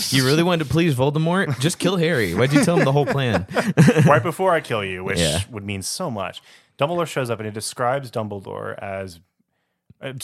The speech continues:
Speaker 1: Harry describes him
Speaker 2: Yeah.
Speaker 1: as saying, like, "This is why I understand why even Voldemort's scared of Dumbledore,"
Speaker 2: Mm-hmm.
Speaker 1: just with the fury in his eyes.
Speaker 2: Yeah.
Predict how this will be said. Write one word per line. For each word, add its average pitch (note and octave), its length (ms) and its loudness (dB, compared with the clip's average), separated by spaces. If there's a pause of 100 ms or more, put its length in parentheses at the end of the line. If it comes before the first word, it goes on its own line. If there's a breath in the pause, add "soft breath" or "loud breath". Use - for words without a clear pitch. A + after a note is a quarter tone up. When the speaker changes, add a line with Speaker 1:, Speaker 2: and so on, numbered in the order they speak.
(120)
Speaker 1:
Harry C#3 280 0
describes A#2 420 -4
him A2 60 -2
Speaker 2:
Yeah. - 80 0
Speaker 1:
as G2+ 120 -4
saying, G2+ 180 -6
like, G2 260 -10
"This G2 200 -10
is A#2 180 -14
why G2 480 -8 (380)
I G2+ 240 -6 (100)
understand G2 540 -10
why F2+ 340 -10 (300)
even G2+ 280 -10
Voldemort's F#2 480 -12
scared F#2 360 -12
of F#2+ 100 -18
Dumbledore," F#2 280 -4
Speaker 2:
Mm-hmm. - 280 -4
Speaker 1:
just - 220 -12
with A2 100 -14
the - 80 -12
fury G#2 500 -8
in G2+ 60 -8
his F#2+ 140 -10
eyes. F2+ 320 -10
Speaker 2:
Yeah. C2 220 -2